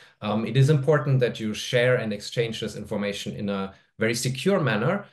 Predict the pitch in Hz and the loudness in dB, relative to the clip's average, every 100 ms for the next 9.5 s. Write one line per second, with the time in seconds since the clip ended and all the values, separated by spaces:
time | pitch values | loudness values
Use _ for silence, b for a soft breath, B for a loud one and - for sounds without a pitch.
0 | B - 160 156 156 180 180 160 156 156 | B -2 0 2 2 0 -2 -2 -2 -2
1 | 135 156 135 - 147 139 131 127 - - | -4 -4 -4 0 0 0 -2 -4 -8 -12
2 | _ _ b b b 127 120 117 - - | _ _ b b b 2 4 2 0 -6
3 | 127 117 113 107 117 110 104 98 117 185 | 0 2 0 -2 -4 -4 -4 -4 0 2
4 | 175 117 95 95 - 92 87 101 95 156 | 2 0 0 -6 -8 -8 -6 -6 -6 -10
5 | 156 220 190 175 135 139 127 120 123 117 | 0 2 4 4 6 4 2 4 2 2
6 | - 170 147 110 123 131 - - - 120 | -2 -2 0 -2 -6 -10 -14 -12 -4 -2
7 | 113 120 127 - 120 - 147 139 131 - | -2 -2 -2 -2 -6 2 4 4 2 -4
8 | - b b 113 120 127 131 110 - 98 | -14 b b -2 2 2 2 -2 -6 -8
9 | - 107 82 85 | -8 -6 -6 -8